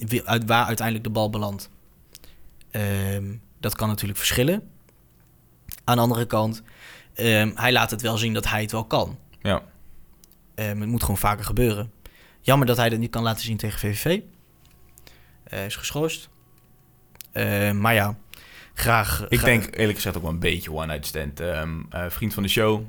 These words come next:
Speaker 2: noem ik hem vast, Tom Wassink. Eh, zal binnenkort een keer bij ons te gast komen. Had ook op Twitter gezet van, ja, in principe hij heeft vier ballen geraakt.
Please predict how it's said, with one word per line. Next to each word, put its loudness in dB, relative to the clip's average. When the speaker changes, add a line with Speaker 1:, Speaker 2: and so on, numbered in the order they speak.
Speaker 2:
noem 2
ik 0
hem -2
vast, 0
Tom 2
Wassink. 0
Eh, -4
zal -2
binnenkort 0
een -10
keer -2
bij 2
ons 0
te -2
gast 4
komen. 2
Had 0
ook 0
op -4
Twitter 0
gezet -2
van, -2
ja, 0
in 0
principe -2
hij 2
heeft -4
vier 4
ballen 4
geraakt. 2